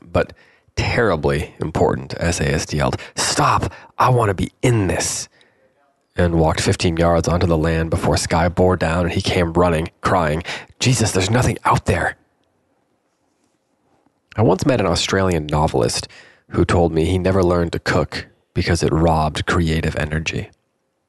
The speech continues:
What he wanted most was to be mute. He stacked up pages. He entered each day with an axe. What I want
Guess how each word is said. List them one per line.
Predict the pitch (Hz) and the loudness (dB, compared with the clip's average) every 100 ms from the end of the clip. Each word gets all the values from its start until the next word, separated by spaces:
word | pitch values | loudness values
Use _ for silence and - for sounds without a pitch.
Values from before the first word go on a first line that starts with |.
| _ _ _ _ _ _ | _ _ _ _ _ _
What | - - | 0 2
he | - 180 | 4 4
wanted | 87 64 - 71 78 87 | 4 0 0 0 0 0
most | 101 62 87 - - | 2 2 0 -2 -2
was | 78 76 - | 0 0 -2
to | - 87 | -2 -2
be | 82 78 | 0 -2
mute. | 80 90 82 - - _ _ _ _ _ _ _ _ _ _ _ | -2 0 0 -2 -8 _ _ _ _ _ _ _ _ _ _ _
He | - 92 | -2 -2
stacked | - 90 87 - | 2 0 0 0
up | - - - | -2 -2 -2
pages. | - 95 - 64 - - - _ _ _ - | 0 2 2 -2 -4 -8 -12 _ _ _ -10
He | - | -2
entered | 95 87 90 | 0 0 -2
each | 90 95 - | 0 0 0
day | - 76 87 - _ _ _ _ | 0 0 -2 -8 _ _ _ _
with | 85 85 | -2 -2
an | - | -2
axe. | - 90 - - - - _ _ _ _ _ _ _ _ _ _ _ _ _ _ _ _ _ _ _ _ _ | -2 0 -2 -4 -8 -10 _ _ _ _ _ _ _ _ _ _ _ _ _ _ _ _ _ _ _ _ _
What | - 101 | 0 2
I | 135 | 4
want | 101 85 87 - - | 2 2 0 -4 -8